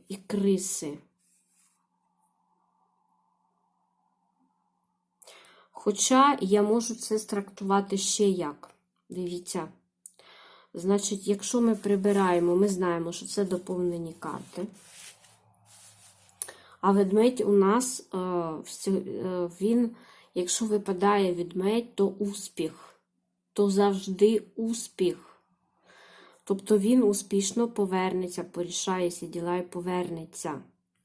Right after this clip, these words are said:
Але по поверненню, по поверненню, от бачите, падають свірінчання, всі діла, падають змії, то може бути якісь сплетні,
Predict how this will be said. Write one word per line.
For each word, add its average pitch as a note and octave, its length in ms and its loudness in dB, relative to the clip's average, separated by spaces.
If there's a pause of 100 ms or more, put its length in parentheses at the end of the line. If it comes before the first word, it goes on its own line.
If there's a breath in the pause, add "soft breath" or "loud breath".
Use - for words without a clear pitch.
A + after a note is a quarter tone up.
(420 soft breath)
Але G3 560 4 (340)
по G#3+ 180 4
поверненню, F#3 1120 2 (1900 loud breath)
по F3 140 -4
поверненню, F3 840 0
от - 80 -10
бачите, G3+ 400 0 (160)
падають E3+ 720 -2
свірінчання, A#3+ 1040 0
всі G3+ 260 -10
діла, F3 540 -4 (640 loud breath)
падають F3+ 580 4
змії, F3 640 2 (960 loud breath)
то F#3+ 120 -4
може G3+ 380 2
бути F#3+ 420 -2
якісь F#3+ 560 -2
сплетні, A3+ 1120 4